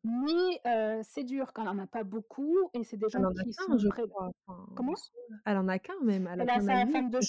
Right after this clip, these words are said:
Speaker 2: son
Speaker 1: chambre, il me
Speaker 2: premier.
Speaker 1: semble aussi, qui est son amie et heu
Speaker 2: Oui, oui,
Speaker 1: et, et les
Speaker 2: femme de
Speaker 1: gens qui
Speaker 2: chambre, elle
Speaker 1: suivent
Speaker 2: vaut rien.
Speaker 1: Elzémer qui étaient vraiment, heu, très liés à leur, à sa mère,
Speaker 2: Mmh,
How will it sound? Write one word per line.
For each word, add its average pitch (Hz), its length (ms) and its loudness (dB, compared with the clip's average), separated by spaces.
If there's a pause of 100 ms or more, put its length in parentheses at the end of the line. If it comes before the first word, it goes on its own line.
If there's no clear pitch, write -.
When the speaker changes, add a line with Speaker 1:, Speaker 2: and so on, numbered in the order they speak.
Speaker 2:
son 349 80 4
Speaker 1:
chambre, 320 60 0
il 277 100 0
me 220 100 4
Speaker 2:
premier. - 20 2
Speaker 1:
semble 277 340 -2
aussi, 294 380 -6
qui - 200 -8
est 233 100 0
son 226 440 -2
amie 233 260 -2 (180)
et 233 300 -2
heu 233 260 8
Speaker 2:
Oui, 208 60 -2 (220)
oui, 233 140 10
Speaker 1:
et, - 180 -12
et 226 60 -4
les 247 60 0
Speaker 2:
femme 196 100 8
de 196 80 12
Speaker 1:
gens 185 60 4
qui - 0 -
Speaker 2:
chambre, 233 200 8
elle 180 60 6
Speaker 1:
suivent 175 60 4
Speaker 2:
vaut 185 60 6
rien. 214 240 8
Speaker 1:
Elzémer 294 180 4 (100)
qui 247 60 -6
étaient 233 160 -4
vraiment, 254 580 0
heu, 202 240 -6
très 254 340 -4
liés 233 180 -2
à 220 100 0
leur, 208 220 -4
à 220 80 -8
sa - 140 -8
mère, 220 260 -2 (420)
Speaker 2:
Mmh, 440 60 -10